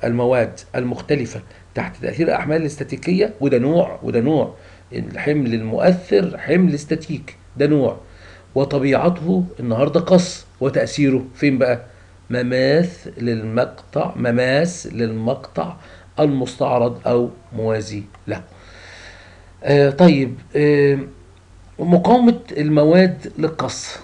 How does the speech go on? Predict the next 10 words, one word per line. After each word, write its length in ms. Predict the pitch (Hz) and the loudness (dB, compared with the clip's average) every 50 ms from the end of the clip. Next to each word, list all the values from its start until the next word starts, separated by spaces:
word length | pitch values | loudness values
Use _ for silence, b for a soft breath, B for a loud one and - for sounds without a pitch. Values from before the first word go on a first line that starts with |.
| B B B B B B B B - | B B B B B B B B -6
مسألة 340 | 139 143 139 - 185 214 208 | -4 -4 0 2 4 4 4
ضرورية؟ 520 | - 160 143 143 151 180 190 202 190 180 - - - - - - | 4 4 2 2 2 2 2 2 0 -2 -6 -12 -20 -20 -8 0
آه، 320 | - 135 139 135 120 - - 117 | 2 4 4 4 2 0 -6 -4
ضرورية 440 | 117 123 123 120 120 135 143 139 131 | 0 0 0 2 2 2 4 4 4
وهامة 480 | 123 120 110 107 117 127 135 135 131 | 4 4 2 2 0 0 0 0 0
في 140 | 131 - 139 | 0 -2 -6
تصميم 580 | - - - - - 117 117 117 123 123 120 113 B B B B B B B - | -6 -6 -8 -8 -6 -4 -2 -2 -2 -2 -4 -8 B B B B B B B -8
كتير 440 | - 139 117 - 135 135 135 131 127 | -6 -6 -4 0 0 2 2 2 0
من 480 | 123 120 123 123 123 127 123 123 123 - - - - | 0 -2 -2 -2 -2 -4 -4 -4 -6 -8 -8 -8 -8
ال-، 1400 | 120 107 104 104 104 107 107 107 110 113 117 110 110 - - - - - - - - 69 73 - - - - - | -8 -6 -6 -8 -8 -10 -8 -8 -8 -8 -6 -8 -8 -10 -10 -10 -10 -12 -12 -12 -12 -14 -14 -14 -16 -18 -18 -20